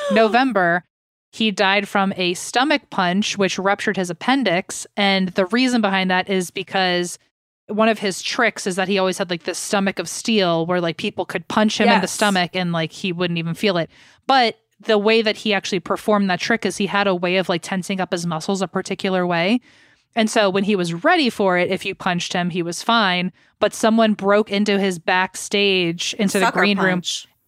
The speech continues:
Speaker 2: after his show and sucker punched him when he wasn't ready. And they hit him so hard that it killed him. And a lot of people think that that was actually one of Marjorie Crandon's supporters who was trying to, like,
Speaker 1: Ugh.
Speaker 2: fulfill her prediction to
Speaker 3: What a
Speaker 2: prove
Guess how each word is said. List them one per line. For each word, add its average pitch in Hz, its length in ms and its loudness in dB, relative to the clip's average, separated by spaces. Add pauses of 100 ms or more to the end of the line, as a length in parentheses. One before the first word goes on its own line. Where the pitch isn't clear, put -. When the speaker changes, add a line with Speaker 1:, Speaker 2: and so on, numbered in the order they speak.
Speaker 2:
after 214 320 2
his 185 180 0
show 233 380 4
and 190 180 0
sucker 226 340 0
punched - 380 -4
him 185 120 0
when 180 100 0
he 190 140 0
wasn't 180 500 0
ready. 170 420 0 (400)
And 196 200 2
they 185 100 2
hit 202 160 2
him 185 120 0
so 170 220 0
hard 196 280 2
that 175 120 -2
it 160 80 -6
killed 233 260 0
him. 170 240 -2
And 190 100 0
a 190 40 2
lot 196 260 2
of 208 60 -4
people 202 240 0
think 208 220 -2
that 190 120 -2
that 185 100 2
was 180 140 0
actually 185 320 0
one 185 160 0
of 175 140 -2
Marjorie 185 400 0
Crandon's 185 460 -2
supporters 185 920 0 (340)
who 208 120 4
was 190 180 -2
trying 190 260 0
to, 185 180 -4
like, 170 340 -4 (540)
Speaker 1:
Ugh. 175 400 2
Speaker 2:
fulfill 233 560 4
her 208 140 2
prediction 190 720 -2
to 190 220 0
Speaker 3:
What 440 180 -2
a - 40 -6
Speaker 2:
prove 240 380 4